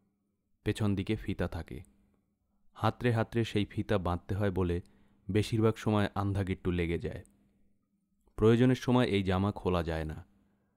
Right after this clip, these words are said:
রোগী তো পারেই না, নার্সরাও পারে না। পল্টু স্যারের হাতে টিভির রিমোট কন্ট্রোল। তিনি তাকিয়ে আছেন টিভির দিকে। টিভি কিন্তু বন্ধ। ফিনাইল গন্ধমুক্ত হোটেলধর্মী হাসপাতাল।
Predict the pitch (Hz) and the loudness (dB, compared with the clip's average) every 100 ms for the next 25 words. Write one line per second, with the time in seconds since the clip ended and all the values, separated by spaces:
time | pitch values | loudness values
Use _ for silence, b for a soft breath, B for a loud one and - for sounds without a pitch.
0 | _ 95 101 107 131 123 101 120 107 90 | _ 0 2 2 0 0 2 2 2 0
1 | 120 _ b b b - 92 92 - 101 | -4 _ b b b -4 -2 0 0 -2
2 | 87 82 85 87 - - _ _ _ _ | 0 -4 -4 -10 -16 -20 _ _ _ _
3 | _ _ _ _ _ _ _ _ _ _ | _ _ _ _ _ _ _ _ _ _
4 | _ - 120 123 135 143 135 110 113 131 | _ 4 4 4 2 2 2 2 2 2
5 | 127 107 107 98 101 104 - 98 95 110 | 2 2 2 2 2 2 0 -2 0 0
6 | 139 - - _ _ _ _ _ 107 107 | -2 -8 -20 _ _ _ _ _ 0 0
7 | 95 90 107 98 - 104 95 90 85 87 | 0 0 2 0 0 -4 -2 -4 -4 -6
8 | - 78 - _ _ _ _ _ _ _ | -8 -10 -12 _ _ _ _ _ _ _
9 | _ 107 104 110 107 98 90 85 85 - | _ 0 0 0 0 0 0 -2 -4 -8
10 | - _ _ _ _ _ _ _ _ _ | -14 _ _ _ _ _ _ _ _ _
11 | - 123 135 131 107 110 117 120 117 95 | 0 4 4 4 4 2 2 2 0 -2
12 | 95 107 104 107 107 98 - 104 110 | 0 0 2 0 0 -2 -4 -4 -4